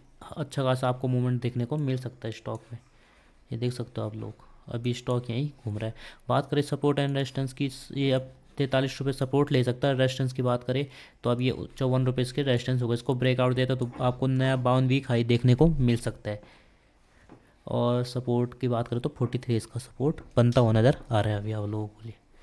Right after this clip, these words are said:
और अभी कुछ टाइम अगर यहाँ उन पचास को ब्रेकआउट देता तो यहीं रेंज में घूम सकता है स्टॉक, उसके बाद कुछ टाइम बाद ब्रेकआउट देने के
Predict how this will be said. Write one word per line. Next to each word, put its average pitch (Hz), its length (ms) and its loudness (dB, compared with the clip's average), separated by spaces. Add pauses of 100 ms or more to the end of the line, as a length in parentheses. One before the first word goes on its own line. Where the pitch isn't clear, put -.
(1500)
और 131 280 2
अभी 131 140 2
कुछ 127 260 -2
टाइम 127 240 2
अगर 127 240 0
यहाँ 123 440 0
उन 139 120 -2
पचास 127 400 0
को 131 120 -2
ब्रेकआउट 123 380 2
देता 123 180 -2
तो 127 120 -4
यहीं 127 240 4
रेंज 123 200 2
में 135 120 0
घूम 120 220 -4
सकता - 240 -6
है 120 40 2
स्टॉक, 123 240 -4
उसके 123 180 -4
बाद 117 340 -2
कुछ 123 160 -4
टाइम 117 240 0
बाद 120 260 0 (120)
ब्रेकआउट 117 460 -4
देने 110 200 -2
के 151 100 0